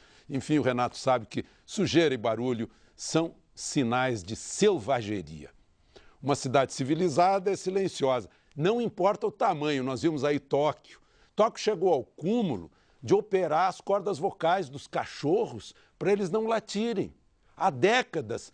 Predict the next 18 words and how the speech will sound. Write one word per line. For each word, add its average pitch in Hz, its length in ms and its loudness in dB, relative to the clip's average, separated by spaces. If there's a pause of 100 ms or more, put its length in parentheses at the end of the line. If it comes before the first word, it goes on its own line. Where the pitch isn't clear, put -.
só 190 180 0
se 190 140 -4
pode 185 280 -2
ter 180 140 -2
cachorro 147 500 0
em 117 60 -4
Tóquio 170 480 0 (160)
se - 140 -6
o 165 80 4
animal 160 320 2
não 156 100 -4
puder 165 240 0
latir. 170 420 -4 (520)
Aqui 202 260 -4
o 349 60 2
barulho 165 340 2
nos 139 160 -4
acompanha 123 600 -2